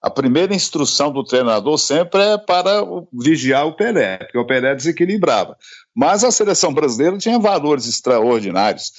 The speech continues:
Na Copa de cinquenta e oito, o Pelé foi como reserva. O Dida, que era meia do Flamengo, ele era considerado titular. E acabou, depois perdendo a posição para o Pelé, o Pelé se firmou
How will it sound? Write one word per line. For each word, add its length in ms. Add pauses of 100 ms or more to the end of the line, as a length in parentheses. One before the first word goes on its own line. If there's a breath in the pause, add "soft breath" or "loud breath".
(260 loud breath)
Na 120
Copa 300
de 100
cinquenta 460
e 40
oito, 280
o 40
Pelé 340
foi 240
como 240
reserva. 720 (380)
O 140
Dida, 760
que 80
era 180
meia 220
do 80
Flamengo, 580 (320 soft breath)
ele 340
era 220
considerado 680
titular. 840 (520)
E 420
acabou, 600
depois 380
perdendo 380
a 40
posição 440
para 200
o 60
Pelé, 360
o 100
Pelé 340
se 180
firmou 540